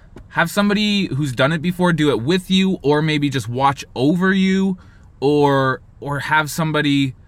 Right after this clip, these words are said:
that you trust that can be there and just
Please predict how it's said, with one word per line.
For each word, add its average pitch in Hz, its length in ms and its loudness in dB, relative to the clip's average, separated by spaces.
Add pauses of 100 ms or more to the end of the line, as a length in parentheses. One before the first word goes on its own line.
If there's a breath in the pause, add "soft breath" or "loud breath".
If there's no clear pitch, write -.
(520 soft breath)
that 139 160 -2
you 139 160 0
trust 131 840 -4
that 139 160 0
can 139 220 0 (120)
be 170 260 0
there 117 460 2
and 127 140 -2
just 131 280 -4